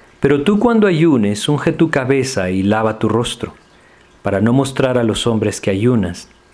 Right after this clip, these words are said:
sino a tu Padre que está en secreto. Y tu Padre que ve en lo secreto, te recompensará en público". Estos ayunos existían para tratar de probar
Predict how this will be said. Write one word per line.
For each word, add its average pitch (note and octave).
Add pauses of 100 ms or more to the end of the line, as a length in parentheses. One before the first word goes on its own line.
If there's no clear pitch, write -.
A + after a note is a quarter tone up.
(480)
sino G2+
a -
tu G2+
Padre A#2
que B2+
está -
en G2
secreto. F2+ (720)
Y B2
tu B2
Padre E3
que E3+
ve D3
en C3+
lo B2+
secreto, B2+ (460)
te A#2
recompensará F#2+
en F2
público". E2 (2750)
Estos A3
ayunos F#3
existían C3+
para G#2+
tratar B2+
de C3+
probar A2+